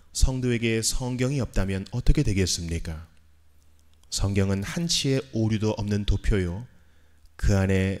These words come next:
모든 모래톱 혹은 장애물이 다 표시되어 있는 지도요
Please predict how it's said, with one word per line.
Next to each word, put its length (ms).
모든 380
모래톱 480
혹은 360
장애물이 600
다 340
표시되어 460
있는 300
지도요 520